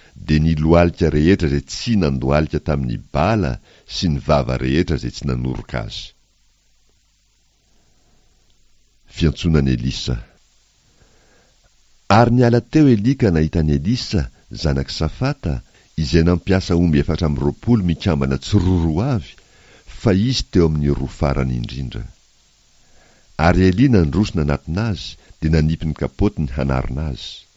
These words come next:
Dia nandao ny omby izy ka niazakazaka nanaraka ny Eli ary niteny hoe, "Masiana ianao, avelao aho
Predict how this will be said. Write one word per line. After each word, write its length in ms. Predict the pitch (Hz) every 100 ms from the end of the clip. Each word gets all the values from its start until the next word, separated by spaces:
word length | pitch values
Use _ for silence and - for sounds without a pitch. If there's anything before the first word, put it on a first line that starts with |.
| _ _ _ _ - -
Dia 80 | 90
nandao 320 | 92 78 85
ny 160 | 85 117
omby 300 | 139 120 139
izy 80 | -
ka 120 | 90
niazakazaka 640 | 73 64 65 123 107 76 69
nanaraka 480 | 65 67 64 -
ny 120 | 64 62 60
Eli 240 | 60 90 -
ary 200 | 71 69
niteny 340 | 65 - 69 64
hoe, 220 | 73 85 71 - _ _ _ _ _ -
"Masiana 600 | 67 78 - - 139 131
ianao, 480 | 104 98 127 110 - _ _ _ _ _
avelao 520 | 80 78 78 82 131
aho 100 | 139